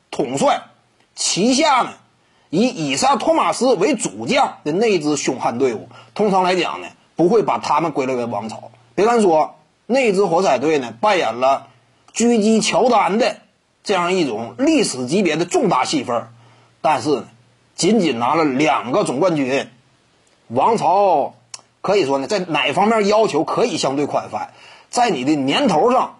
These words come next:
可以相对宽泛。你比如说，呃，马刺队啊，对不对？纵横联盟二十年拿了五个冠军，呃，范围可以相对宽泛，但是冠军数量有一个起码的要求，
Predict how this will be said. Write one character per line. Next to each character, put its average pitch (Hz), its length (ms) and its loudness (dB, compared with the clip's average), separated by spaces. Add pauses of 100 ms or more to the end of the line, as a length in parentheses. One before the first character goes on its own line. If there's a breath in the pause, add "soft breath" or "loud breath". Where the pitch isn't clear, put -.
可 214 260 0
以 180 100 -2
相 165 200 0
对 185 80 2
宽 123 240 0
泛。 147 300 0
你 139 120 -4
比 156 80 -2
如 160 100 0
说， 135 300 2 (460 loud breath)
呃， 131 640 2
马 160 280 -2
刺 277 220 2
队 214 180 4
啊， 147 120 2
对 196 160 2
不 147 80 0
对？ 151 180 0 (880)
纵 339 300 2
横 247 240 2
联 269 140 4
盟 233 180 2
二 302 200 2
十 247 120 2
年 240 400 -2 (140)
拿 139 260 0
了 180 80 2
五 127 180 -2
个 131 100 0
冠 143 200 0
军， 113 160 -8 (460 loud breath)
呃， 147 120 0
范 302 500 2
围 156 160 0
可 170 160 0
以 170 140 0
相 165 160 -2
对 185 120 2
宽 131 260 -2
泛， 131 240 2
但 185 100 2
是 185 80 -2
冠 247 300 2
军 170 180 2
数 302 300 2
量 160 300 0 (100)
有 131 160 -4
一 - 20 2
个 226 100 2
起 - 160 -2
码 185 180 2
的 214 60 0
要 220 200 4
求， 143 380 -2